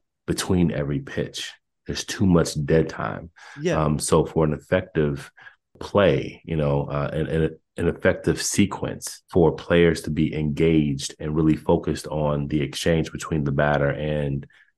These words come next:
Speaker 1: um, the pitcher or the players or all those type of things,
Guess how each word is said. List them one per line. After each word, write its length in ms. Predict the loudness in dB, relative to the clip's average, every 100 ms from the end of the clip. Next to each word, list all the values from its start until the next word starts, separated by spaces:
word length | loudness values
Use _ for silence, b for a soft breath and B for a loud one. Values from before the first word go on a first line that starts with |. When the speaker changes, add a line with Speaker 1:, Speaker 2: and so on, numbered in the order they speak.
| _
Speaker 1:
um, 400 | -6 -4 -4 -6
the 100 | -6
pitcher 500 | -2 -2 0 0 0
or 280 | -2 0 0
the 100 | -4
players 480 | -2 2 4 4 2
or 100 | 0
all 80 | 0
those 140 | -4
type 100 | -10
of 80 | -4
things, 400 | -2 -2 -4